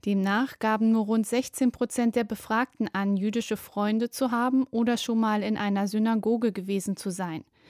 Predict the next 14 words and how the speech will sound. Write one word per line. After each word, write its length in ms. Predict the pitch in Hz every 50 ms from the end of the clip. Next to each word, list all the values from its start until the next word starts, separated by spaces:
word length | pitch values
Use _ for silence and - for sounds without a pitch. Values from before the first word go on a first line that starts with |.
| - - - - - - -
Die 100 | 220 220
Mehrheit 540 | 214 208 196 196 190 208 214 262 330 -
verbindet 680 | - - 269 247 214 226 247 247 254 254 247 - - -
der 120 | 240 226 -
Umfrage 500 | 214 240 247 - - 240 233 226 214 214
zufolge 540 | - - 226 - - - 220 220 220 214 226
jüdisches 560 | 208 220 233 214 233 226 - 226 220 - -
Leben 280 | 220 226 226 220 220
ausschließlich 840 | - - 226 254 269 - - - 226 226 - - - 208 208 196 -
mit 240 | 220 208 190 - -
politischen 640 | - - 214 208 240 254 - 254 240 - - 233 226
und 260 | - - 208 202 -
historischen 680 | - 240 - - - - 254 233 208 202 202 - 202 196
Ereignissen. 680 | 180 170 170 175 165 - - 180 170 - - 190 -